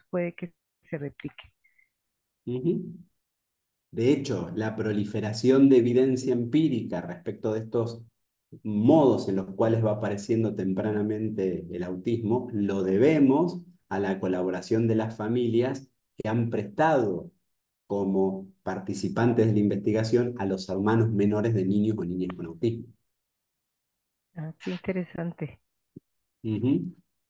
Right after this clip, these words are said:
Speaker 2: El tema es que, claro, se hace evidente a los dieciocho meses, porque a los dieciocho meses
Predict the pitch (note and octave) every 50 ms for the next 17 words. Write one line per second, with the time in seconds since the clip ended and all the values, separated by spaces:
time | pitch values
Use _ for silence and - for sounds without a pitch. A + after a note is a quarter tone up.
0 | _ _ - G2+ F#2+ F#2 F#2+ B2+ C#3 C#3 D3 C#3+ C#3 - - C3 - - D3+ C#3+
1 | A#2 - - - - - - - C3+ C#3+ D#3+ - - F3+ - C3+ C3+ C3 D3 F3
2 | F3+ E3+ D3+ C3 - A2 G#2 G2 G#2 G2+ G#2 G2 F#2+ - - A2 A2 - - G#2+
3 | G#2 A2 G#2+ G2+ G#2 - - G#2 F#2 F#2+ G#2+ A2 - - _ _ _ _ _ _
4 | - G#2+ G#2 G#2+ G#2 G#2+ G#2 G#2+ G#2 G#2 G2+ G2 - B2+ C3+ C3 - D3 C#3 C#3+
5 | C#3 C3+ C3 - A#2+ A#2 A2+ A2+